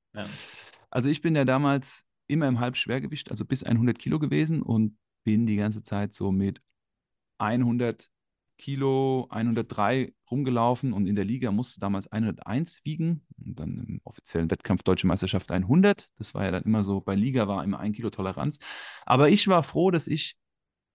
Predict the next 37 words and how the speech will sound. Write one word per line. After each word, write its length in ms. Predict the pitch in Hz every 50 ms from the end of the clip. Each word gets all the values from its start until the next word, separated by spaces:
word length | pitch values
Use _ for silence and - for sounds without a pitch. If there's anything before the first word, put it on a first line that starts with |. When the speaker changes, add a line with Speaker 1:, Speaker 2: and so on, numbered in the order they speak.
| _ -
Speaker 2:
nicht 200 | - 156 147 -
so 80 | - 120
viel 180 | - - 101
Gewicht 300 | 90 98 85 87 - -
machen 220 | 73 76 82 82 82
musste. 360 | 76 - - - - - - - _ _ _ _
Und 120 | - 110 110
meine 200 | 110 113 120 113
Körperkomposition 920 | - 147 123 123 123 - 127 120 110 101 107 101 - - 113 110 104 95
war 200 | 104 104 95 -
auch 340 | 92 101 104 98 - - - _ _ -
relativ 800 | 107 92 104 107 110 104 104 - - 117 107 104 104 - - _ _ _ _ _ _
trocken. 400 | - - 131 120 - - 123 110
Das 160 | 107 104 -
heißt, 200 | 107 101 98 -
ich 100 | - 92
hatte 180 | 107 95 - 98
einen 220 | 98 98 92 92 - - - - - _ _ _ _ -
hohen 180 | 127 127 117
Anteil 280 | 95 117 104 113 104 101
an 100 | 101 98
muskulärer, 840 | 101 104 - - - 107 101 98 101 104 98 101 98 95 95 95 _ -
funktioneller 380 | - 113 104 - 104 101 101
Muskelmasse 580 | 98 110 139 - - 117 110 113 110 - 107 -
und 160 | - 98 -
einen 80 | 95 95
niedrigen 280 | 113 123 123 - 101
Anteil 260 | 98 101 104 - 104 92
an 80 | 90
Körperfett. 420 | 95 110 98 - - - 151 - _ - - - _ _ _ _
Aber, 380 | - - 87 - 90 117 143 151 - - - - _ _ _ _ _ - -
äh, 160 | - - -
der 120 | - 95 92
Gewichtsklassenwechsel, 800 | 101 87 98 - - - - 95 90 85 76 87 82 - - -
also 140 | 98 92 -
plus 240 | - - 104 - 101
einhundert, 500 | 101 104 95 101 101 113 117 - -